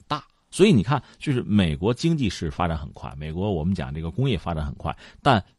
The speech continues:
与此同生的，那就是美国工人运动。五一节是怎么来的？是芝加哥吧，工人运动吧？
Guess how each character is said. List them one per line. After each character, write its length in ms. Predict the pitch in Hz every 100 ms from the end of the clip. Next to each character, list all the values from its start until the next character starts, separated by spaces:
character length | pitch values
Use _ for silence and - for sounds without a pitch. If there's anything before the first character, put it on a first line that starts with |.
| _ -
与 220 | 151 214
此 420 | 196 - - 65 _ _ -
同 180 | 139
生 240 | 175 190 196
的， 100 | - _ _ _
那 180 | - 147
就 160 | 110 101
是 100 | -
美 140 | 80
国 120 | 71
工 180 | 175 92
人 80 | 82
运 160 | 85 98
动。 160 | - - -
五 200 | 123 156
一 180 | 220 233
节 240 | 120 190
是 140 | 180
怎 160 | 131 98
么 80 | 82
来 220 | 71 78
的？ 180 | 80 73
是 60 | 117
芝 140 | 151
加 120 | 160
哥 160 | 151 165
吧， 160 | 135 -
工 140 | 127
人 120 | 131
运 100 | 123
动 160 | 110 92
吧？ 220 | 76 -